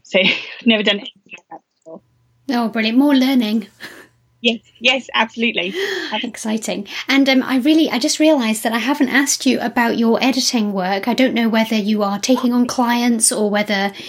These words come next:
Speaker 2: you want to say anything about that.
Speaker 1: Oh, yes. Well, on the side, I do some editing. So I do, um, you know, the copy edits. I love just copy editing and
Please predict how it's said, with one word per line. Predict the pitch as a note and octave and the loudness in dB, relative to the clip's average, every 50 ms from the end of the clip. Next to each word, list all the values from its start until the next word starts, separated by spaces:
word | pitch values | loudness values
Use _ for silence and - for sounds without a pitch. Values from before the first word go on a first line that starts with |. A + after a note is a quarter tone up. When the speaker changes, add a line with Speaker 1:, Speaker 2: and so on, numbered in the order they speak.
| - - - - | -16 -8 -2 0
Speaker 2:
you | A#3+ A3+ | 2 4
want | A#3 A#3 A3+ - | 4 2 2 2
to | - | 2
say | - C4 A#3 | 2 2 2
anything | A#3+ A#3+ A#3+ A#3+ C4 A3 A3+ | 2 2 2 2 0 0 0
about | A3 A3 A3 A3+ - - | 2 2 0 0 0 -2
that. | B3 B3 C4+ - C4 - - - _ - - - - - - _ - - | -2 -2 -2 -2 -4 -8 -10 -12 _ -20 -20 -20 -20 -20 -20 _ -2 0
Speaker 1:
Oh, | C#4 D#4+ D#4+ | 2 2 2
yes. | D4 D4+ D4+ A#3+ - - | 2 0 0 -2 -4 -8
Well, | - B3 A#3 G#3+ G#3+ - | -6 -2 0 0 0 -2
on | - - B3+ B3 | -2 -4 -2 2
the | A#3 A3 A3 A3+ | 2 4 2 2
side, | G#3+ - - B3 A3 G3 F#3+ G3 - | 0 -2 0 2 2 4 2 2 2
I | - G3+ G3 | 0 0 0
do | F#3+ G#3 G3+ F#3+ F#3 F#3 F3+ - | 0 0 0 2 2 0 -2 -4
some | - - F#3+ - | -6 -6 -6 -4
editing. | - G3+ F#3 - - - - F3+ E3+ E3+ G3+ A#3+ B3 - - | -4 -4 -6 -6 -8 -6 -4 -4 -2 0 0 0 0 -2 -6
So | - - - G3+ | -8 -2 0 2
I | F#3+ F#3 F#3 F3+ - - G3 F#3+ F#3 F3+ F3+ F3+ F3 F3 - - - - - | 4 4 2 2 0 2 2 4 4 4 2 2 0 -2 -6 -8 -14 -10 -4
do, | - G#3 G3+ F#3+ F#3 F3+ E3+ F3 F3 F#3 - _ - _ _ _ _ _ _ _ _ _ _ - | -2 0 2 2 2 2 0 -2 -4 -6 -10 _ -20 _ _ _ _ _ _ _ _ _ _ 0
um, | F#3+ F3 E3+ E3 E3 D#3+ D#3+ - _ _ _ _ _ _ | 2 2 2 2 0 -4 -6 -10 _ _ _ _ _ _
you | - - F#3 | -4 -2 0
know, | E3+ | 0
the | E3+ E3 D#3+ E3+ E3+ D#3+ - _ | 0 0 0 0 0 0 -2 _
copy | - - G3+ G3 F#3 E3 | -8 -8 -6 -2 -2 -2
edits. | D#3 E3 D3+ - | 0 -2 -2 0
I | F#3 F3 | 0 2
love | F3+ F#3+ F3 E3 D#3+ - - _ _ _ _ _ _ - | 2 2 2 2 0 -4 -10 _ _ _ _ _ _ -10
just | - D#3+ - | -10 -10 -8
copy | - F#3 F#3 - F3 | -6 -6 -4 -2 -2
editing | D#3+ D#3+ G3 - - E3 D#3+ D#3+ D#3+ | -2 -2 -2 -4 -2 0 0 0 -2
and | D#3+ D#3 D3+ | -4 -6 -8